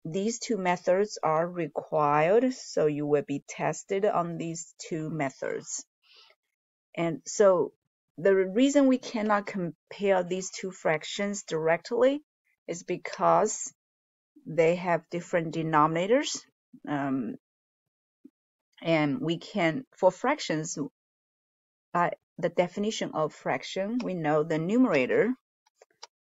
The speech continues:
means the number of parts, how many slices we have out of a cake. But the denominator tells us the size of the cake,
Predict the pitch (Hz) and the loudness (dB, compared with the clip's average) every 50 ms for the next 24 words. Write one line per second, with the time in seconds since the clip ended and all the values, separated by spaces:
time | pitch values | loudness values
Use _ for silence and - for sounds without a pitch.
0 | _ _ _ _ _ - - 170 170 165 160 160 - - - 170 160 156 160 165 | _ _ _ _ _ -10 -6 -4 -2 -2 -2 -4 -4 -6 -4 -4 -2 0 0 0
1 | 170 185 202 220 254 - - - 160 147 151 214 262 - - - - - - _ | 0 0 -2 -2 -4 -6 0 2 4 6 6 4 2 0 -4 -8 -8 -8 -12 _
2 | _ - - _ _ _ _ _ _ _ _ _ _ _ _ _ - - - 170 | _ -20 -20 _ _ _ _ _ _ _ _ _ _ _ _ _ -14 -10 -8 -6
3 | 175 185 196 196 185 - - - - - 185 175 226 254 - 170 156 - - 135 | -6 -4 -6 -6 -6 -6 -6 -6 -4 0 0 0 0 0 0 -2 -4 -4 -2 -4
4 | - - 160 - - - - - - - 143 143 143 143 143 165 196 - - 233 | -4 -4 -4 -4 -6 -6 -8 -10 -6 0 2 2 4 2 2 -2 -2 -2 -2 -2
5 | - - - - - _ _ _ _ _ _ _ - - _ _ _ _ _ - | -2 -2 -6 -12 -18 _ _ _ _ _ _ _ -20 -20 _ _ _ _ _ 0
6 | 170 156 135 - - - - - - - 160 - - _ _ - 170 156 - 160 | 2 4 4 2 0 -4 -12 -16 -14 -12 -12 -12 -14 _ _ 2 2 2 4 2
7 | 147 143 - 156 160 175 196 247 262 254 - - 214 175 175 170 170 156 147 151 | 2 4 2 2 2 4 4 4 2 2 0 0 0 0 2 2 2 4 4 4
8 | 165 - - - - - - _ - - 127 131 - - - 147 131 135 151 160 | 2 0 -2 -4 -6 -8 -12 _ -8 -6 -4 -4 -2 -2 0 0 2 2 2 0
9 | - - 147 139 - - 135 - - 170 123 - - - - | 0 0 -2 0 0 -4 -6 -4 -4 -4 -4 -4 -4 -8 -12